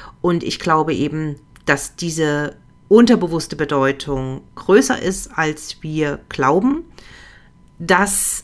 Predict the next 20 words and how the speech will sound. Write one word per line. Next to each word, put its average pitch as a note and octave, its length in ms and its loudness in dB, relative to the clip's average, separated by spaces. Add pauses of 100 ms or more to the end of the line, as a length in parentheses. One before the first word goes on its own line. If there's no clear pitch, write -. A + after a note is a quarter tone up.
vor - 320 -2
allem F3+ 580 2
hier F3 380 -2
diese E3 380 -6
basic F3+ 1200 0 (640)
numerologische E3 1120 0
Botschaft C#3 800 -4
der C#3+ 100 -2
neun C3+ 560 -6 (520)
relevant C#3+ 520 0
ist, - 480 -10 (400)
ja, C#3+ 220 -2
und D#3 260 -8
dir F3 300 0 (400)
einfach D3+ 580 -6 (420)
bestärkend D#3+ 1300 0 (540)
Mut A3+ 400 6 (100)
zusagen C3+ 1040 -2
will, A2 200 -6 (140)
ja. C#3+ 260 0